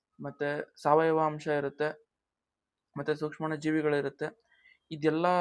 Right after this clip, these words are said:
ಇದೆಲ್ಲ ಕೂಡಿ ಒಂದು, ಆ, ಮಣ್ಣಾಗುತ್ತೆ. ಆ, ಮಣ್ಣು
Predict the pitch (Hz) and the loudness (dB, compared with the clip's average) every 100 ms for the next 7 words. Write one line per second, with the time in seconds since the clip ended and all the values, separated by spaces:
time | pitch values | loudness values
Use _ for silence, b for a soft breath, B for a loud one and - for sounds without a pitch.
0 | 175 - 151 - _ _ - 156 165 180 | 0 -4 -16 -20 _ _ -6 0 4 4
1 | 175 - 185 196 175 156 151 147 143 - | 2 -2 0 2 0 -2 0 0 -2 -6
2 | _ _ _ _ _ - 151 147 151 170 | _ _ _ _ _ -8 -4 -4 0 0
3 | 165 147 127 - - _ _ _ _ _ | 2 0 -2 -6 -10 _ _ _ _ _
4 | _ _ _ _ 160 156 156 156 160 175 | _ _ _ _ -8 -6 -6 -6 -6 -4